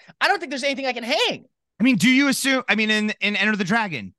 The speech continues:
Speaker 2: are they
Speaker 1: That's,
Speaker 2: the
Speaker 1: no,
Speaker 2: best?
Speaker 1: they're the best fighters, yeah. So, I, I, I guess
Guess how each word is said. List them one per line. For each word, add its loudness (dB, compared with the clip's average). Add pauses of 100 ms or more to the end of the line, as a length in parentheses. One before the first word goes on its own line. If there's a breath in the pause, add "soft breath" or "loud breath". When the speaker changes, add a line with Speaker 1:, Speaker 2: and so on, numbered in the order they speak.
(120)
Speaker 2:
are 0
they 2
Speaker 1:
That's, 4
Speaker 2:
the 2
Speaker 1:
no, 2
Speaker 2:
best? 6
Speaker 1:
they're 4
the -2
best -2
fighters, 0
yeah. 2
So, -6 (340)
I, -14 (220)
I, -2 (260)
I -20
guess -18